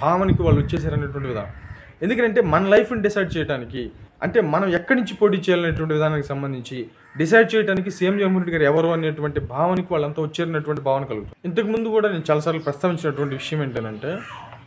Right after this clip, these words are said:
వాళ్ళకి మెడలో ఒక ట్యాగ్ వేసేస్తున్నారు. అదేంటంటే వీళ్ళు, ఆ,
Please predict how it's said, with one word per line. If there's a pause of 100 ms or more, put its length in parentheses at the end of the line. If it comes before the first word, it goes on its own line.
(120)
వాళ్ళకి
మెడలో
ఒక
ట్యాగ్
వేసేస్తున్నారు.
అదేంటంటే (520)
వీళ్ళు, (680)
ఆ,